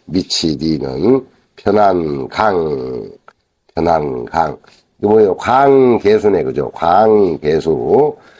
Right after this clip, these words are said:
광개수, 광개수는 편한 강, 편한 강, 편한 강. 자, 잡을채는 체포하다. 우리 경찰, 범인을,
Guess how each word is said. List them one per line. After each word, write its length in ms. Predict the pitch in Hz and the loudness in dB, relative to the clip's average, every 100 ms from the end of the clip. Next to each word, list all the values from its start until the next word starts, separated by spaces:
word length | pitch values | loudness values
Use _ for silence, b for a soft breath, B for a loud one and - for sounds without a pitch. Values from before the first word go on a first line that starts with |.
| b | b
광개수, 1200 | - 85 90 95 90 82 73 65 73 82 - 135 - _ _ _ - | -6 -2 0 2 2 0 -2 -6 -4 -2 0 0 -2 _ _ _ -4
광개수는 1500 | 78 80 107 107 101 87 82 - 82 82 90 85 78 117 131 - _ - | 0 2 4 4 2 0 -2 -2 0 0 0 0 2 0 0 -6 _ -8
편한 760 | 123 139 127 113 131 82 76 | 0 2 4 2 0 -2 -4
강, 680 | - 80 78 62 71 107 120 b b _ _ _ | -2 0 0 -2 -2 -2 -4 b b _ _ _
편한 680 | 65 76 71 65 60 57 58 | -6 -4 -4 -6 -12 -14 -12
강, 260 | 87 87 - _ _ _ _ - | -4 -2 -4 _ _ _ _ -12
편한 520 | 71 69 64 60 58 | -6 -6 -6 -12 -10
강. 520 | 67 64 73 107 156 b b b b _ - | -8 -8 -2 -2 -2 b b b b _ -8
자, 120 | - | -6
잡을채는 640 | - 156 147 - - 202 | 0 2 2 2 0 0
체포하다. 920 | - 190 185 165 180 156 123 110 95 | 0 -2 0 2 2 2 2 4 4
우리 160 | 92 98 | 2 0
경찰, 560 | - 123 - 110 95 107 | 0 0 2 2 2 2
범인을, 500 | 107 120 113 78 | 2 2 2 -2